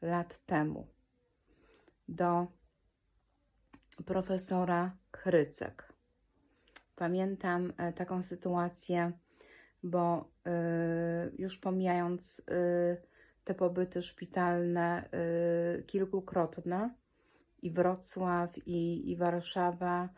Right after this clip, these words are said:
e, i, i różne naprawdę,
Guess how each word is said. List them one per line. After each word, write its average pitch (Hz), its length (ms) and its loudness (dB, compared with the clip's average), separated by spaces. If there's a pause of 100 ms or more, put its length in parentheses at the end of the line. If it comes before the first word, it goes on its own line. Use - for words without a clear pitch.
(680)
e, 175 500 4 (640)
i, 175 260 0 (1300)
i 214 120 6
różne 202 420 0
naprawdę, 185 800 0